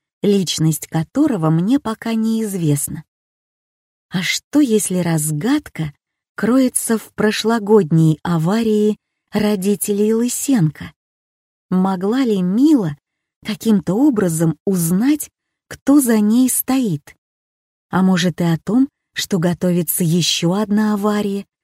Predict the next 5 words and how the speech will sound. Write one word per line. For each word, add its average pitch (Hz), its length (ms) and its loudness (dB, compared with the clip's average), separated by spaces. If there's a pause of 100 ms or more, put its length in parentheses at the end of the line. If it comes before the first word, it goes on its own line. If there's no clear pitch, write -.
(180)
с - 100 -8
участием 240 640 0
уже 233 280 0
троих? 254 580 -2 (920)
Преступник 180 840 -2